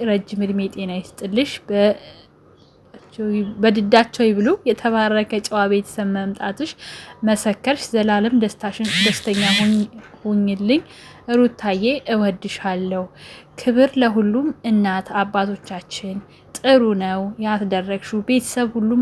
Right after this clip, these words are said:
ሁሌም አስፈላጊ ነው። ጤነኛ ልጅ ይስጥሽ የኛ ጨዋ ሩታ። ፍክት ብለሽ ስላየሁሽ ደስ ብሎኛል የኔ ቆንጆ እህት፣ የኔ ቆንጆ አምሮብሻል። እስኪ በዚህ ቪዲዮ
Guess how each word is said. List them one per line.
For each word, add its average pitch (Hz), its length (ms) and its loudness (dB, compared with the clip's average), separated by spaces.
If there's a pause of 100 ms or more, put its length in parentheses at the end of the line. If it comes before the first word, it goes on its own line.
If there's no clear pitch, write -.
ሁሌም 233 400 2
አስፈላጊ 190 640 -4
ነው። 190 160 -6 (320)
ጤነኛ 196 560 0
ልጅ 196 180 -4
ይስጥሽ 202 640 -6 (400)
የኛ 202 280 2 (200)
ጨዋ 196 260 -4 (720)
ሩታ። 240 360 2 (380)
ፍክት - 640 -10
ብለሽ 220 260 2
ስላየሁሽ 220 560 0
ደስ 240 220 2 (180)
ብሎኛል 196 460 -2
የኔ 190 240 -2
ቆንጆ 196 360 -4
እህት፣ 196 280 -8 (500)
የኔ 247 180 6 (120)
ቆንጆ 196 300 -4 (140)
አምሮብሻል። 214 920 -2
እስኪ 262 220 -2
በዚህ 233 320 2
ቪዲዮ 220 240 2